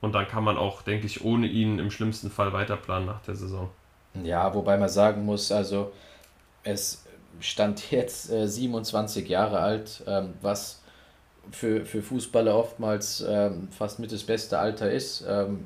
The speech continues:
Speaker 2: solange natürlich der Körper noch mitspielt oder, ähm, wieder mitspielt, wie auch immer. Ähm, von daher, auch er hat einen Marktwert von über eine Million und, ähm, der Transfer war ablösefrei, von daher, ja,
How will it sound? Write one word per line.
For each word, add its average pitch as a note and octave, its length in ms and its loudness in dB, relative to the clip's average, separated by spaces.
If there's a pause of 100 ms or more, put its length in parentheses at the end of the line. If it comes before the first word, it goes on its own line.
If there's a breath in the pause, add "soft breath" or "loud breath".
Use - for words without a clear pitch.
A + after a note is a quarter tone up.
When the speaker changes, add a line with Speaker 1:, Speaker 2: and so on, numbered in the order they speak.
Speaker 2:
solange G2+ 380 0
natürlich G2+ 340 -4
der G2+ 100 -2
Körper G#2+ 300 0
noch G2+ 160 -2
mitspielt C3 560 -4
oder, G2 460 2
ähm, F#2+ 260 0 (380)
wieder A2 360 -4
mitspielt, G#2+ 440 -6
wie G#2 100 4
auch G2 120 2
immer. B2 280 0 (520 loud breath)
Ähm, G#2 460 8 (160)
von G2+ 240 -2
daher, G2+ 460 4 (240 loud breath)
auch G2 200 2
er A#2 180 4
hat A#2+ 160 4
einen G2+ 100 -2
Marktwert A2 420 2
von G#2+ 180 -4
über B2 200 0
eine A2 140 0
Million G#2 520 0
und, G#2+ 460 -6
ähm, G2+ 340 2 (680)
der G2+ 160 4
Transfer G#2 540 2
war G2 120 4
ablösefrei, G#2 720 2
von G2+ 260 -4
daher, G2+ 500 2 (640 loud breath)
ja, F2+ 280 0